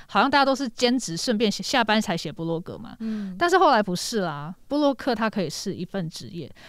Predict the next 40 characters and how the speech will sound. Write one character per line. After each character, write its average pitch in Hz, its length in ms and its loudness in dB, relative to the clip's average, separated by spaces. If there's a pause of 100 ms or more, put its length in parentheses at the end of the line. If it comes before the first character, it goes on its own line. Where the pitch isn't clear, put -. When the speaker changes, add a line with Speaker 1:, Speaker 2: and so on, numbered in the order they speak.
(160)
Speaker 1:
那 294 120 -2
进 254 220 -2
展 180 140 -2
到 208 100 0
像 208 180 0
YouTuber，YouTuber 202 1000 0
也 156 100 -4
是 214 240 -6
一 175 60 -4
样， 202 160 -2
他 349 180 4
也 349 80 2
要 214 100 2
养 196 160 -2
活-， 185 340 -4
养 165 140 -8
活 165 200 -8
自 185 180 -6
己 - 180 -14
嘛。 - 200 -18 (180)
Speaker 2:
嗯。 214 320 -8
Speaker 1:
那 339 140 2
我 220 120 2
觉 208 120 -2
得 226 60 0
在 330 120 2
我 220 160 2
的 175 60 -2
情 196 180 -4
况 220 240 2
下 202 380 -2
是， 196 320 -4 (400)
我 349 120 4
以 302 60 6
前 202 160 -2
都 196 80 -2
不 196 100 -6
接 170 220 -4
业 180 160 -4
配 - 340 -12